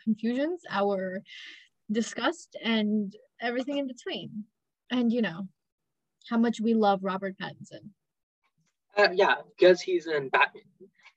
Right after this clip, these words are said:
Speaker 2: And <laughs> he, he finally became a bat. He's been a vampire for how many years?
Speaker 1: <laughs>
Speaker 2: Yeah, I know. That was a cheap joke. It's from, it's stolen from Twitter. It's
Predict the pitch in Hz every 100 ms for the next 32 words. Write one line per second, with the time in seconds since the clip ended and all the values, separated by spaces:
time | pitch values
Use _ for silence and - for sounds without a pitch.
0 | _ 147 135 127 123 160 - - _ -
1 | - - - 220 190 170 165 175 180 170
2 | 170 165 165 156 131 127 - 151 143 160
3 | 156 151 151 165 151 139 139 143 151 165
4 | 151 120 113 107 - - - _ - _
5 | - 285 277 269 262 - 294 - _ _
6 | _ _ _ _ _ _ _ _ _ _
7 | _ - 135 131 139 - 123 151 156 180
8 | - - 185 175 - 262 - 147 - 156
9 | 143 - 151 - 175 156 156 156 151 143
10 | - 135 123 127 123 123 - - - -
11 | _ 170 - - - -